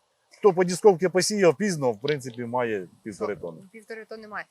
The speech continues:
Speaker 1: Да.
Speaker 2: Ну, отут же ж теж, знаєш, е, я сію лімагрейн і хочу розкрити в себе потенціал цих гібридів, але в мене немає умов, щоб його розкри-, ю-, їх розкрити. Ми... я, звісно, можу показати, що навіть в моїх,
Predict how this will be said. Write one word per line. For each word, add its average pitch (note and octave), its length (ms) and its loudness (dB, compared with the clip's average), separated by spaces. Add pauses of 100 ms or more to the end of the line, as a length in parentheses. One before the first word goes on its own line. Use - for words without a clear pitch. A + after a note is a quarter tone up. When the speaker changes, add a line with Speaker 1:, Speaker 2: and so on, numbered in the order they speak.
(120)
Speaker 1:
Да. F#3+ 140 -12
Speaker 2:
Ну, D4 160 -6
отут C#4+ 280 -4
же C#4+ 80 -12
ж - 120 -10
теж, E4 120 -8
знаєш, A#3+ 560 -8
е, A3+ 480 -8 (1000)
я A#3 280 -2
сію A#3+ 340 -10
лімагрейн A#3 560 -8
і B3+ 40 -14
хочу B3+ 280 -10
розкрити A#3+ 420 -8
в - 60 -10
себе G#3+ 300 -8
потенціал A3 520 -8
цих G#3+ 140 -12
гібридів, D4 540 -8 (520)
але A#3 240 -2
в G#3 80 -20
мене A#3 260 -6
немає A#3 400 -6
умов, B3 320 -4
щоб A3+ 200 -8
його A3+ 260 -8
розкри-, - 400 -4
ю-, B3 160 -8
їх B3 260 -10
розкрити. A#3+ 600 -6
Ми... B3 80 -10 (120)
я, B3+ 200 2
звісно, C4+ 360 -8
можу C4+ 300 -6
показати, A#3 540 -6
що A#3 160 -6
навіть A#3+ 320 2 (380)
в G3+ 120 -2
моїх, C4+ 440 -2